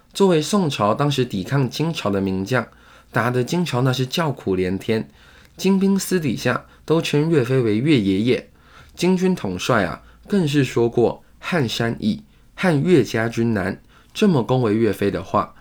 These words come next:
但价值这么显赫的岳飞，却被连续十二道金牌交换回朝，最终啊，被勤快等人以莫须有的罪名杀害。岳飞被杀害的原因，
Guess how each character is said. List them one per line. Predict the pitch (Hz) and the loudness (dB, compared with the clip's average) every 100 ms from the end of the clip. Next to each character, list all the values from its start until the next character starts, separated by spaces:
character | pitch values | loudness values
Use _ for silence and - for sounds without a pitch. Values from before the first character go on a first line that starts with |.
| - - - - - | -20 -20 -20 -20 -8
但 | - 185 | -2 0
价 | 220 220 | 4 2
值 | - 127 | 2 0
这 | 143 | 0
么 | 123 | 0
显 | 127 92 | -2 -4
赫 | 95 | -2
的 | 120 104 | 0 2
岳 | 110 110 | 2 2
飞， | 98 123 123 - - - | 2 0 0 -6 -20 -18
却 | - 147 | 0 2
被 | 139 123 | 4 4
连 | 110 117 | 4 2
续 | 139 151 | 2 0
十 | - 101 | 2 2
二 | 110 | 2
道 | 143 | 2
金 | 131 - 160 | -2 -2 -2
牌 | 123 113 | 0 -2
交 | 110 - 127 | 0 0 2
换 | 135 107 | 2 0
回 | 98 98 | 2 0
朝， | 98 95 101 - - - - _ | 2 0 -2 -4 -18 -20 -20 _
最 | - 107 | 0 0
终 | 101 98 | 2 0
啊， | 101 85 - - - | 0 -2 -8 -20 -2
被 | 151 | 0
勤 | 143 - 127 | 0 -2 -2
快 | 180 175 | 0 0
等 | 135 110 | 2 2
人 | 104 110 127 | 2 0 -2
以 | - | -2
莫 | 107 165 165 | 0 2 0
须 | 135 139 | 0 2
有 | 117 | 2
的 | 95 | 0
罪 | 92 117 | 0 -2
名 | 95 95 | -2 -4
杀 | - 95 | -4 -4
害。 | 95 98 - _ _ _ _ _ - _ | -2 -4 -4 _ _ _ _ _ -20 _
岳 | 202 202 | 4 4
飞 | 180 180 | 4 2
被 | 180 | 2
杀 | 143 151 | 0 0
害 | 156 156 | 0 0
的 | 117 | 2
原 | 101 104 110 | 2 2 2
因， | 135 | 0